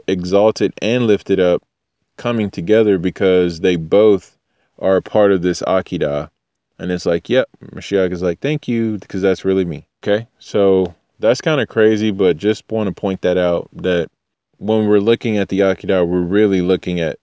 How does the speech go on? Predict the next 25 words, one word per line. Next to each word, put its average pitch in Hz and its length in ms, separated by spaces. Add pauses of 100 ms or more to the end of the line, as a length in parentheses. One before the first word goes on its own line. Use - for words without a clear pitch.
Mashiach. 82 540 (440)
Yeah, 95 220 (160)
and 98 120
it 110 100
says, 117 280
"He 123 140
shall 120 240
be 104 400
very 110 560
high 90 580
above 95 320
Yaakov." 104 640 (320)
Yaakov, 107 800 (160)
for - 160
goodness 107 480
sake, 127 340
is 90 120
called 92 320
the 90 100
Lamb 87 380
of 87 120
God. 90 400 (640)
So 92 600 (340)
that's 98 380
just 104 460